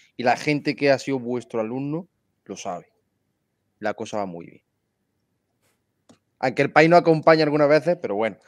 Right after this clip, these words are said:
la cosa va muy bien. Lo dicho, Ricardo, muchísimas gracias. De verdad, haber compartido esta tarde conmigo.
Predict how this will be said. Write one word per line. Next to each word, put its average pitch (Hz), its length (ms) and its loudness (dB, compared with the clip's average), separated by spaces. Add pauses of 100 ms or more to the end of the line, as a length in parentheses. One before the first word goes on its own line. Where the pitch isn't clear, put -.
(500)
la 113 140 -4
cosa 113 240 -8
va 101 80 -6
muy 87 180 -14
bien. - 100 -20 (2500)
Lo 127 80 -4
dicho, 127 200 -4
Ricardo, 113 480 -2 (520)
muchísimas 110 380 -10
gracias. 85 300 -12 (880)
De 107 140 -8
verdad, 98 320 -6
haber 117 160 -4
compartido 110 580 -8
esta 107 300 -6 (160)
tarde 110 320 -6
conmigo. 104 480 -14